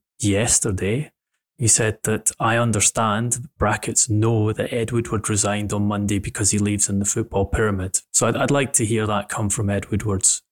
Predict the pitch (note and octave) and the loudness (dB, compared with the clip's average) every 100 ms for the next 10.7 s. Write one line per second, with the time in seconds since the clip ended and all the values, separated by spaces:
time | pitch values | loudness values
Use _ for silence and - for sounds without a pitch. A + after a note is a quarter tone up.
0 | - G2+ G2+ B2+ A2+ G2+ - G2+ - G#2 | -4 0 0 0 0 0 0 -2 -2 -2
1 | G2+ - G#2+ - - - G#2 G2 - _ | -2 -2 -2 -2 -8 -4 -2 -2 -6 _
2 | - A#2 - F#2+ - G2+ - - A#2+ D3 | -4 -2 -2 -2 0 2 2 2 0 -2
3 | _ - - - - - - G#2+ - - | _ -14 -12 -10 -12 -4 0 0 2 2
4 | G2+ F#2+ B2+ G#2+ G#2+ G#2+ G#2 E3 - - | 2 2 0 0 0 0 -2 -8 -6 0
5 | A#2 G#2 - - _ E3+ G#2+ G2+ G2+ G2+ | 0 0 -4 -4 _ 0 2 4 2 2
6 | G#2+ - A2 G2+ - A2+ G#2 C3+ G#2+ G2+ | 0 0 0 0 0 0 -2 -2 -2 -2
7 | - A#2+ A#2 - - D3 C3 A2 G#2+ G2 | 0 0 2 2 4 4 4 4 0 0
8 | A2 G2+ G#2+ - - - G#2 G#2 G2+ G2+ | 0 0 0 0 -2 -2 0 0 0 0
9 | - G#2 G#2+ G#2 G2+ G2+ - G#2+ G#2 - | 0 0 -2 -2 0 0 -2 -2 -2 0
10 | G2 - - - - A2 | -2 -2 -6 -2 0 0